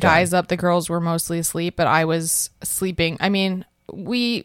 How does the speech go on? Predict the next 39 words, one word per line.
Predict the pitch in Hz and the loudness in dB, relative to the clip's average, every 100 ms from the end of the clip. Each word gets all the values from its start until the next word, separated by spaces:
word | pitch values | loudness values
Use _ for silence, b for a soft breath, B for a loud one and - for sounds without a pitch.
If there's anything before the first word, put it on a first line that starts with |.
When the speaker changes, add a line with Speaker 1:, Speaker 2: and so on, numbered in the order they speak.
| - | -6
Speaker 1:
we | 262 | -4
slept | - 294 294 | 0 0 0
a | 262 | 2
lot | 214 196 - | 6 4 4
at | 190 | -2
one | 180 185 | -2 -2
of | |
my | 185 170 | 0 0
friends' | 175 170 175 | 0 0 0
houses | 180 180 170 165 | -2 -2 -2 -4
that | 165 | -4
had, | 165 160 | -2 -4
like, | 165 160 | -6 -6
just | 190 - - | -6 -8 -6
an | 180 | -2
entire | 185 175 165 165 | -2 -2 0 0
basement | 160 147 160 196 196 214 - - _ _ - | 0 -4 -4 -2 -2 -2 -4 -16 _ _ -10
to | - | -6
himself. | 180 165 165 160 175 233 - - | -4 -4 0 2 4 2 -4 2
Speaker 2:
Oh, | 135 | 6
yeah, | 156 117 | 8 6
okay. | 120 - | 2 2
Speaker 1:
So | 90 208 175 | 4 6 6
a | 185 | 8
lot | 220 | 8
of | 233 | 8
times | 220 208 | 4 2
I | |
just | 185 185 | 0 0
slept | - 180 - | 2 0 0
in | - | -4
the | 180 | -2
living | 165 170 190 | 0 0 4
room | 202 214 | 6 6
of | 202 202 | 4 2
that | 208 214 | 2 2
<laughs> | - | 2
basement. | 220 - 254 269 269 | 0 2 2 4 6
Speaker 2:
Uh-huh. | 127 120 101 | 8 8 6